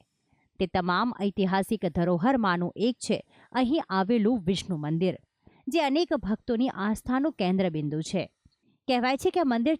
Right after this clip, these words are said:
છસો પચાસ વર્ષ પૌરાણિક છે. આ મંદિરને ચતુર્ભુજ મંદિર તરીકે ઓળખવામાં આવે છે, કારણ કે અહીં શ્રી હરિ વિષ્ણુનું ચાર ભુજાવાળા સ્વરૂપના ભક્તોને દર્શન થાય છે.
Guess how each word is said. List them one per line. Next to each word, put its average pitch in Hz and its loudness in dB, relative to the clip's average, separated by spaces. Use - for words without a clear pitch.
છસો 262 0
પચાસ 233 -2
વર્ષ 302 0
પૌરાણિક 165 -2
છે. - -8
આ 175 -4
મંદિરને 214 0
ચતુર્ભુજ 214 -4
મંદિર 202 -2
તરીકે 208 -4
ઓળખવામાં 196 -2
આવે 143 -8
છે, - -8
કારણ 185 0
કે 190 -6
અહીં 202 0
શ્રી 302 2
હરિ 262 2
વિષ્ણુનું 262 0
ચાર 269 0
ભુજાવાળા 196 0
સ્વરૂપના 196 -4
ભક્તોને 196 -6
દર્શન 165 -2
થાય 143 -6
છે. - -8